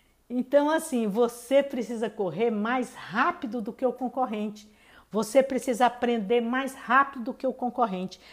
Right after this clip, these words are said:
Você precisa mudar mais rápido do que o concorrente. Mas como faz isso, né? É, tem uma fórmula do Tom, é, do, do Tom Galloway, que ele, que, que ele diz assim, é,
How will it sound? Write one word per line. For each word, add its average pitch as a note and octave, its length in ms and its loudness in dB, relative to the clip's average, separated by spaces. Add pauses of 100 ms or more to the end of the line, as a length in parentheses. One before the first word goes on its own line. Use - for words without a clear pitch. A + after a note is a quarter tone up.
(160)
Você G#3+ 280 2
precisa B3+ 480 -2
mudar A#3+ 600 4
mais B3 320 0
rápido B3+ 500 0
do A#3+ 80 -6
que - 120 -8
o B3+ 60 -2
concorrente. G#3+ 540 -6 (320)
Mas C4+ 320 -4
como D#4+ 260 -4
faz B3+ 380 -2
isso, - 480 -6 (460)
né? G#3+ 200 -10 (720)
É, F#3 500 2 (140)
tem C#4 160 6
uma D#4+ 160 0
fórmula G#3+ 560 6
do E3 120 -6
Tom, F3+ 480 -2 (680)
é, E3 220 -2
do, D#3 560 -4
do F#3+ 420 -12 (320)
Tom F3 180 0
Galloway, G3 440 4
que - 160 -4
ele, F3 180 0
que, F3+ 240 -2
que - 220 -6
ele F3 160 -2
diz F3+ 200 0
assim, G3+ 360 -4 (800)
é, F3+ 560 6